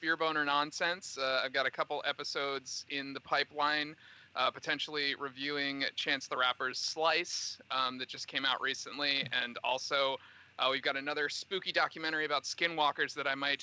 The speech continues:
try to, uh, put together a catty episode with Maddox and Chrissy about, um, because apparently weird documentaries about horrific things have become our thing. So, uh, look out for that. Check out,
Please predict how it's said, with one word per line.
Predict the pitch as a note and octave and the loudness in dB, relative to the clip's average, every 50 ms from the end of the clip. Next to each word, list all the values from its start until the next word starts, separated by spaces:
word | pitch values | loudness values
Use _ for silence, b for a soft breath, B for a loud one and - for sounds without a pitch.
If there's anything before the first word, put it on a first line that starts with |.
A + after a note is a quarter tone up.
| - - - | -6 -10 -12
try | - - D3+ C#3 C3+ | -6 -2 0 2 2
to, | C3+ C3+ C3+ C3 B2+ | 0 0 -4 -4 -2
uh, | B2 A#2+ A#2 - | -2 -2 -4 -4
put | C#3+ C3 | -10 -12
together | - C3 C3+ C3 B2+ B2 | -6 -6 -2 -2 0 -2
a | A#2+ | -2
catty | - - - C#3 C#3 C#3 C3 B2 | -2 -4 -2 0 0 2 2 2
episode | A#2+ - B2+ - - - C3+ B2+ B2+ | 0 -2 -4 -6 -4 -2 -2 -2 -2
with | B2 A#2 - | -6 -10 -8
Maddox | C3 B2 B2 B2 B2 B2 B2 - - B2+ | -4 -2 0 2 2 0 -2 -4 -6 -8
and | B2 A#2 | -8 -8
Chrissy | - - C#3 - - - A#2+ A2+ | -6 -6 -6 -6 -4 -4 -4 -4
about, | A2+ A#2+ A2+ A2+ A2+ A2+ - B B B B B B B B - | -2 0 0 0 -2 -2 -4 B B B B B B B B -4
um, | - B2 B2 A#2 A2+ | -2 0 0 0 -2
because | A#2 A#2 - C3+ A#2+ - - B2 | -4 -4 -4 -4 -6 -6 -10 -10
apparently | - - D3 C3+ - C3 C3 B2+ A#2+ A#2+ - _ _ _ D3 C#3 | -4 0 0 0 2 2 2 2 2 0 -4 _ _ _ -6 -2
weird | C#3+ C#3+ C#3 C3+ C3 C3 B2+ - | 2 4 4 4 2 0 -4 -2
documentaries | - C3+ C3 - - C#3 B2+ C3 C3 C3+ C3 C3 C3 B2+ B2 - - C3+ | 0 0 0 0 0 -2 -2 0 0 2 2 2 2 0 -2 -4 -6 -6
about | C3+ - C3+ B2+ B2+ C3 - - - | -2 0 2 2 2 2 0 -4 -6
horrific | - - D#3 D3 C#3+ - - C#3+ - - | -2 0 2 2 2 2 0 -2 -2 0
things | - C3+ C3 C3 C3 - | 0 0 2 0 -2 -4
have | C#3 B2 A2+ | -6 -6 -4
become | B2 - C3+ B2+ A#2+ | -4 -4 -4 -4 -4
our | A#2 A#2 | -4 -4
thing. | - - B2+ A#2 A2+ A#2 | -4 -2 -2 -2 -2 -4
So, | A#2 - - D3+ C3 B2+ B2 B B B B B B B B - | -6 -2 2 2 2 2 2 B B B B B B B B 2
uh, | B2 B2+ | 2 2
look | C3 D3 - - | 2 2 2 2
out | F3+ E3 E3 | 2 2 2
for | - F3 E3 | 0 0 2
that. | D#3+ D#3+ E3 E3 - - | 2 2 2 0 -2 -4
Check | - - D#3 D3+ - | -4 -2 -2 0 0
out, | E3 D3+ D3+ D#3 | 0 0 0 -2